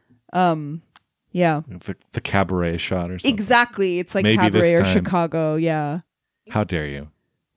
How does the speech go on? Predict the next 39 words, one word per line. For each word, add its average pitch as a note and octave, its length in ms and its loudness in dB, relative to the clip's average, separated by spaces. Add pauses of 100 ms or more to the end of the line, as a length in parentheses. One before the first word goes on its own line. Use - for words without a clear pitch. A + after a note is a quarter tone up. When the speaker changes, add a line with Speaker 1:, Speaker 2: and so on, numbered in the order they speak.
(100)
Speaker 2:
How E3 180 6
dare - 220 4
you? G#2+ 120 2
Speaker 1:
What? C#4 340 4
<laughs> - 0 -
Speaker 2:
How D#3 140 6
dare D3 160 4
you D3+ 120 4
bring A#2 220 2
up A#2 140 2
a G2+ 100 4
Rob F#2 380 2
Marshall F2+ 380 -4
movie F2 460 -6
in F2+ 120 -4
a F2+ 40 -4
conversation F#2 680 -4
about E2 280 -8
Renoir? E2 520 -10 (260)
Honestly, G2+ 360 -2
Speaker 1:
I'm C#4+ 80 2
Speaker 2:
Jackie. E3+ 160 -6 (120)
Speaker 1:
just G4+ 180 0 (120)
saying. D4 280 2
Speaker 2:
<laughs> A#4 60 4
I'm A3 180 0
just G3 120 2
Speaker 1:
it C4 140 6
reminds C#4 300 2
me - 60 4
Speaker 2:
kidding. C4 120 2
Speaker 1:
of D#4+ 60 -2
Mister C4+ 300 0
Cellophane. C#4 1000 2
Speaker 2:
That's A#2 340 -6
fine. F#2+ 460 -6
That's F#2+ 160 -10
fine. D#2 480 -14 (680)
<laughs> - 120 0